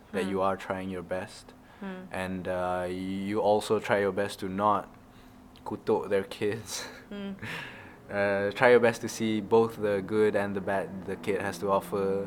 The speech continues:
Speaker 1: and try to communicate that to the parents. Both tau, both. Jangan just cakap benda negatif ya tentang budak tu.
Speaker 2: Hmm.
Speaker 1: Always try to find a positive thing to say about the kid and always try to find something that the kid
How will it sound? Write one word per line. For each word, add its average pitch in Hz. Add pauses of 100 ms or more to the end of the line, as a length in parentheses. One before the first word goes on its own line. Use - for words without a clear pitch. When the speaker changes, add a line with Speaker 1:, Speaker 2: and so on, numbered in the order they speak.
(160)
Speaker 1:
and 98
try 95
to 92
communicate 95
that 92
to 98
the 92
parents. 95
Both 147
tau, 90
both. 101 (120)
Jangan 98 (400)
just 98
cakap 92
benda 95 (240)
negatif 95
ya 92
tentang 92
budak 90
tu. -
Speaker 2:
Hmm. -
Speaker 1:
Always 107
try 90
to -
find 90 (560)
a 98
positive 92
thing 98
to 95
say 95
about 92
the -
kid 117
and 95
always 98
try 92
to -
find 87
something 90
that -
the -
kid 87